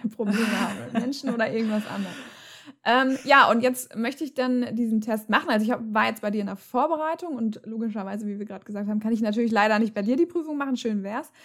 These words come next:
Also wenn ich Veterinärämtin wär, ey, ihr könntet da eure Fellis mit rausholen. Gut, das kann ich wahrscheinlich trotzdem nicht entscheiden, weil es natürlich um die Gesetzgebung geht.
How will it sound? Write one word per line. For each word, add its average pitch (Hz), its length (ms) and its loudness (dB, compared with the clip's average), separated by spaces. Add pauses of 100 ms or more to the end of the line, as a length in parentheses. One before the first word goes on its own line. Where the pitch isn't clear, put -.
(220)
Also 214 160 -4
wenn 240 100 -2
ich 269 120 0
Veterinärämtin 226 1080 -2
wär, 196 240 -2
ey, 190 120 -8
ihr 196 200 -6
könntet 262 380 0
da - 180 0
eure 208 220 -4
Fellis 262 540 4
mit 202 240 -4
rausholen. 220 480 0
Gut, 226 140 -4
das 202 100 -6
kann 233 260 2
ich 240 120 4
wahrscheinlich 240 380 6
trotzdem 277 300 2
nicht 277 160 4
entscheiden, 262 440 2
weil 220 120 -4
es 220 60 -12
natürlich 220 280 -4
um 214 100 0
die 214 80 -2
Gesetzgebung 226 600 -6
geht. 226 140 -4